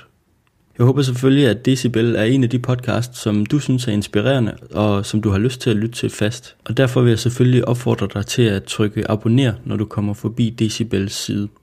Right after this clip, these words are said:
Men Decibel er også meget mere end en podcast. På Facebook-siden Decibel, Dansk Design Podcast, der deler jeg artikler, begivenheder eller diskussioner om design. Hvis du kigger forbi, så er jeg sikker på, at der er noget for dig.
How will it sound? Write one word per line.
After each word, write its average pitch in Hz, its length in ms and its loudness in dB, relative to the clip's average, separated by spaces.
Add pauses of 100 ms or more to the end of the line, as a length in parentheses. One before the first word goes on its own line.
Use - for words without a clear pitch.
(640)
Men 120 180 4
Decibel 135 460 2
er 113 120 2
også 123 220 0
meget 131 220 4
mere 127 240 4
end 110 120 0
en 101 100 -2
podcast. 123 720 -6 (400)
På 117 340 4
Facebook-siden 127 680 -2
Decibel, 123 600 0 (200)
Dansk 123 280 0
Design 117 340 0
Podcast, 120 600 -6 (180)
der 151 140 4
deler 123 280 4
jeg 101 220 0
artikler, - 440 -2 (220)
begivenheder 113 560 2
eller 113 140 0
diskussioner 120 640 -4
om 104 120 -2
design. 117 440 -4 (400)
Hvis 127 120 0
du 131 80 -2
kigger 170 260 4
forbi, 151 320 -2
så - 160 0
er 131 40 6
jeg 123 60 4
sikker 139 240 0
på, 123 140 -2
at 113 80 0
der 110 80 0
er 107 40 0
noget 110 240 -2
for 123 120 -8
dig. 98 200 -2